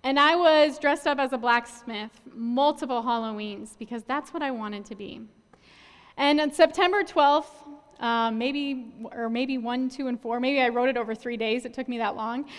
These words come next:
Um, in nineteen ninety-eight, I wrote a story called My Life.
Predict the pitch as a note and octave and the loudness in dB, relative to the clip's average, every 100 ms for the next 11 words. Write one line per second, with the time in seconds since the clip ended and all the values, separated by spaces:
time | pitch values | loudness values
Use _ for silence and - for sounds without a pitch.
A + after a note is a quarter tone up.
0 | - - - C4 B3 A#3+ A#3+ A#3 C4 C4 | -18 -12 4 6 8 8 6 2 2 2
1 | D#4 F4 F#4 D#4+ D#4 D4 C4 A#3+ - - | 2 2 2 2 2 2 2 2 -2 -10
2 | - - A#3+ B3 B3+ B3+ - B3+ A#3 A3+ | -18 -6 -2 0 -2 -4 -4 -4 -4 -4
3 | A3+ A3 G#3+ G#3 G#3+ - | -6 -4 -4 -4 -6 -8